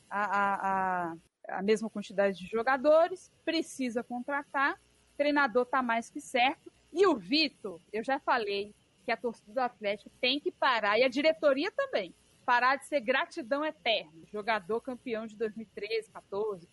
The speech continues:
O Vitor, gente, o que que é aquilo? Nem com a mão, nem com o pé. Para, para enquanto você tá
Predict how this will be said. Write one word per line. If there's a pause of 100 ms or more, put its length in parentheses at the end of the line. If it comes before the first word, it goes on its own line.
(180)
O
Vitor,
gente,
o
que
que
é
aquilo? (240)
Nem
com
a
mão,
nem
com
o (100)
pé. (440)
Para, (300)
para
enquanto
você
tá